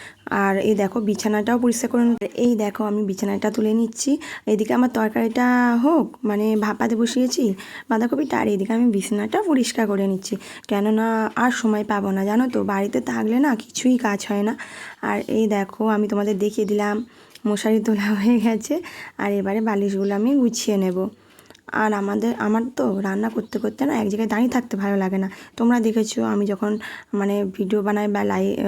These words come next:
লাইভ আরে করি, আমি এক জায়গায় বসে থাকতে পারি না, আমার খুব অসুবিধে হয়, অস্বস্তি হয়। ওই জন্য আমি কাজ করতে করতেই রান্না করি। আমি একদিকে রান্না কি ভাজা বসিয়ে দিয়ে আসলাম, এদিকে আমার এদিকে অন্য অন্য কাজগুলো হয়ে গেল। আর এই দেখো এত গরম পড়েছে না,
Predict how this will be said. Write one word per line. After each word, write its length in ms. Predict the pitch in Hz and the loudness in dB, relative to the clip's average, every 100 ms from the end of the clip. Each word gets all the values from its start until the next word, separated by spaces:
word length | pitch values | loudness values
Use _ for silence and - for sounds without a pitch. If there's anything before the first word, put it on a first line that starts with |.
| 196 | 0
লাইভ 260 | 196 202 208 | 2 0 0
আরে 180 | 208 202 | 0 0
করি, 200 | 202 196 | 0 0
আমি 180 | 233 202 | 0 0
এক 120 | 214 185 | 0 0
জায়গায় 220 | 196 214 | 0 0
বসে 200 | 220 220 | -2 -2
থাকতে 280 | 214 190 196 | -4 -4 -4
পারি 200 | 190 185 | -2 -2
না, 100 | 190 190 - - - | -2 -4 -12 -18 -6
আমার 160 | 220 220 | -2 0
খুব 140 | 226 226 | 0 -2
অসুবিধে 480 | 208 - 208 202 202 | -2 -2 0 0 2
হয়, 200 | 202 208 | 0 0
অস্বস্তি 500 | 196 185 220 220 - | -2 -2 -4 -4 -2
হয়। 180 | 202 220 294 | -2 0 0
ওই 100 | 214 | 0
জন্য 180 | 214 220 | 2 0
আমি 200 | 214 247 | 2 0
কাজ 220 | 269 202 214 | 0 -4 -4
করতে 280 | 214 185 208 | -6 -6 -4
করতেই 320 | 208 202 254 | -4 -2 0
রান্না 300 | 254 190 185 180 | 2 0 0 -2
করি। 200 | 180 185 - - - - | -4 -6 -8 -20 -20 -4
আমি 140 | 240 247 | 2 2
একদিকে 300 | 226 214 233 254 | 2 0 0 0
রান্না 300 | 226 220 233 233 | 2 2 2 2
কি 120 | 233 | 0
ভাজা 260 | 226 220 226 | -2 -2 0
বসিয়ে 320 | 226 220 240 | 0 0 0
দিয়ে 140 | 247 | 0
আসলাম, 340 | 269 285 277 202 - - - | 0 0 0 -2 -6 -16 -6
এদিকে 240 | 220 220 214 | 0 0 2
আমার 160 | 214 | 0
এদিকে 260 | 214 202 214 | 0 0 0
অন্য 180 | 214 208 | 0 0
অন্য 140 | 202 208 | 0 0
কাজগুলো 400 | 202 185 185 208 302 | 0 -2 0 0 2
হয়ে 220 | 226 185 | 4 2
গেল। 200 | 185 185 190 - _ _ _ _ _ _ _ - | 0 -2 -6 -12 _ _ _ _ _ _ _ -6
আর 120 | 226 | -2
এই 80 | 214 | 0
দেখো 180 | 214 247 196 | 0 0 0
এত 260 | 185 - | -4 -2
গরম 320 | 233 208 196 202 | 0 2 2 2
পড়েছে 300 | 208 220 262 | 2 2 2
না, 100 | 262 | 2